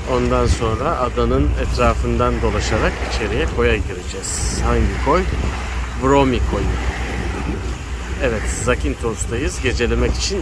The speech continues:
Vromi koyuna bir bakacağız. Eğer uygun demirleme yeri bulursak Vromi'de bu akşam geçireceğiz. Evet,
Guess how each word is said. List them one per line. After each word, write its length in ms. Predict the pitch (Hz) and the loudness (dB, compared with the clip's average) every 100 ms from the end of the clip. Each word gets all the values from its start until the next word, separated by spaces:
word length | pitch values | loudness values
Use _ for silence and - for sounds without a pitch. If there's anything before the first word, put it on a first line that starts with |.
| - - | -2 0
Vromi 320 | 131 131 123 - | 4 4 4 2
koyuna 360 | 113 110 104 104 | 2 2 2 2
bir 120 | 104 | 2
bakacağız. 720 | 107 - - 165 196 - - - | 0 -2 -4 -4 -2 -4 -4 -4
Eğer 180 | 117 110 - | -2 -2 -2
uygun 360 | 123 117 131 117 | -2 2 2 4
demirleme 440 | 117 113 110 113 | 2 0 -2 -2
yeri 280 | 113 110 113 | -2 -2 -2
bulursak 440 | 139 113 - 165 196 - - - - - - - 120 | -2 0 0 -2 -4 -6 -6 -8 -8 -6 -6 -4 0
Vromi'de 480 | 127 113 104 135 170 160 - - 113 | 2 2 -2 0 0 -2 -2 2 2
bu 60 | |
akşam 360 | 101 - 135 151 170 - - - - - | 2 0 -2 -2 -4 -6 -8 -8 -6 -4
geçireceğiz. 840 | 113 - - - - - - - - - - - - - - - - - - - - - - - - - - - - - - - - | -4 -4 -6 -6 -6 -6 -6 -6 -6 -4 -2 -2 -4 -8 -8 -8 -8 -6 -4 -4 -4 -4 -4 -4 -6 -10 -18 -16 -16 -16 -16 -16 0
Evet, 200 | 143 120 | 6 6